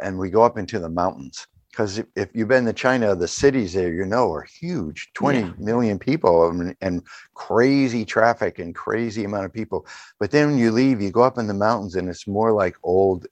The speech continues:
Speaker 1: ancient China. And there's one person, so I work with different Taoist teachers doing, learning Qigong and things, but there's one guy that we go and visit, and his name is Jaya,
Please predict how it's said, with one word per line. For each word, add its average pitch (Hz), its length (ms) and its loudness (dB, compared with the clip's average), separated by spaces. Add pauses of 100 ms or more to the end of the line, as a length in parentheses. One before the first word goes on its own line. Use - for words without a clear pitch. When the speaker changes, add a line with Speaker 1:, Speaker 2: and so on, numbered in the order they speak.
Speaker 1:
ancient 90 420 -8
China. 65 440 -10 (840)
And 104 240 2
there's 98 200 2
one 139 420 2
person, 120 540 -2
so 117 220 2
I 120 100 8
work 160 240 4
with 127 120 0
different 127 300 -2
Taoist 98 340 2
teachers 95 340 -8
doing, 87 240 -6
learning 87 300 -6
Qigong 85 480 -8
and 82 120 -10
things, 85 240 -10 (460)
but 107 140 -2
there's 117 200 0
one 143 200 0
guy 135 200 4
that 107 120 0
we 95 140 -2
go 101 200 -2
and 92 120 -6
visit, 95 300 -2
and 85 140 -8
his 85 200 -12
name 95 200 -6
is 82 140 -10
Jaya, 92 560 4